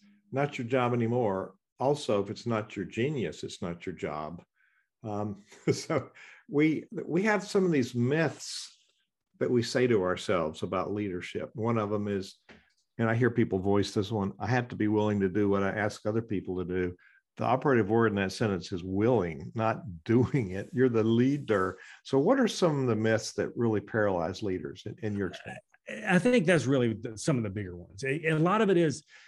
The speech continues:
Speaker 2: it goes back to trust. It's, it's, you wanna earn the trust of your team.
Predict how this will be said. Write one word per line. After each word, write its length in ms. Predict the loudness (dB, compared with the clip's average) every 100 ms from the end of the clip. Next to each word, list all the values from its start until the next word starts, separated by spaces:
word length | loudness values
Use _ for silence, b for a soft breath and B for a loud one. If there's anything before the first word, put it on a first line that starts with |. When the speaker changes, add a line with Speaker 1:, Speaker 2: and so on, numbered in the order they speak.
| B _
Speaker 2:
it 180 | -10 -2
goes 220 | 2 2
back 240 | 2 0 -2
to 140 | -8
trust. 580 | -8 -8 -6 -6 -10 -4
It's, 240 | -4 -4 -4
it's, 280 | -2 -2 -2
you 260 | -2 0 2
wanna 340 | 4 4 2
earn 160 | 0 0
the 80 | 0
trust 380 | -2 -6 -2
of 60 | -4
your 120 | -4 -10
team. 360 | -10 -10 -10